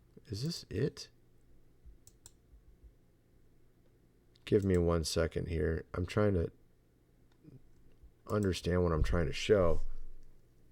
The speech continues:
Yeah, here we go. It's, this is hard to read.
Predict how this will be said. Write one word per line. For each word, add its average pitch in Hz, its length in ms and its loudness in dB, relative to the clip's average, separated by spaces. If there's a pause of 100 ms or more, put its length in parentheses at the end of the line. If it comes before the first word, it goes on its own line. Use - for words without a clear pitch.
(840)
Yeah, 170 160 12
here 135 180 12
we 104 80 10
go. 90 280 8
It's, 120 200 4
this 143 300 2
is 147 100 4
hard 120 240 10
to 101 80 4
read. 87 400 4